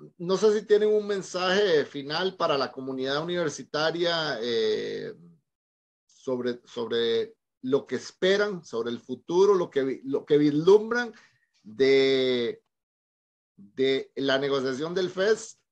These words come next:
y de, de toda esta, de toda esta situación que, que pareciera que to-, tomó un giro inesperado, eh, después de una, de una muy buena noticia para las universidades públicas de, de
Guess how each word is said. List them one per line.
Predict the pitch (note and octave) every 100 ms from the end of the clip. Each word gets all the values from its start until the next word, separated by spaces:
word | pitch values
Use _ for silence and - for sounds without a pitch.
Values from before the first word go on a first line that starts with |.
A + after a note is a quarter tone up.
| _ _ _
y | B2+ C3+ C3+ C3 B2+ A#2+ A2+ G#2+
de, | C#3+ C#3+
de | B2
toda | - C#3+ D#3+ E3
esta, | D#3 F3 E3+
de | C3 B2+
toda | - D#3 F3
esta | F3
situación | G3+ G3 F#3+ D#3 D3+ E3+
que, | E3 E3+ D3
que | - - - _ _ _
pareciera | - D3+ D#3 D3+ F3+ G3+ A#3+
que | B3
to-, | A3 - F3+ B2+ -
tomó | D#3+ F3
un | G3+
giro | F3 A3+ A3+
inesperado, | A#3+ A3+ - - F3 F3+ F#3+ A#3+ - _ _ _ _ _ _ _ _
eh, | B2 C3+ C3 -
después | D3 C#3+ D#3+ F#3
de | G3+
una, | G#3 G#3 A3 G#3+ G3+ D#3+
de | C3
una | C#3+ D#3+ F#3
muy | G3 G3+ G#3
buena | G#3 G#3
noticia | G#3 G#3 G#3+ F#3+ -
para | C3 B2+
las | C3 B2+
universidades | C#3+ C#3 C#3 B2+ D3 D#3 D#3+
públicas | F#3 F#3+ F#3+ G#3+ G3+ - _
de, | _ D3 D#3 D3 C#3+ C3+ B2+ A#2+ A2+ - _
de | A#2+ A#2 A#2 G#2+ G#2+ - -